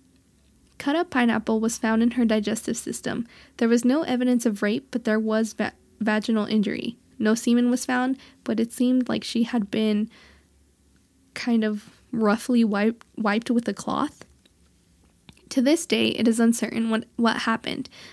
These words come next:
Many people have confessed to this crime, and while Patsy and John blamed the housekeeper and an ex-coworker,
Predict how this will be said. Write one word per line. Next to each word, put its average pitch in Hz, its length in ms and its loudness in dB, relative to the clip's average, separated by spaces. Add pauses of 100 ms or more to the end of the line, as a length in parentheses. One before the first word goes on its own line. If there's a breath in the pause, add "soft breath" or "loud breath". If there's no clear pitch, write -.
(120 loud breath)
Many 240 240 2
people 254 280 -2
have 240 220 -4
confessed 233 440 -2
to 285 100 -2
this 285 200 -4
crime, 277 440 -2 (420 loud breath)
and 226 260 2
while 220 380 2 (380)
Patsy 277 640 0
and 247 160 2
John 226 380 2
blamed 226 360 2
the 226 60 2
housekeeper 254 720 2
and 226 180 0
an 214 160 0
ex-coworker, 233 1080 0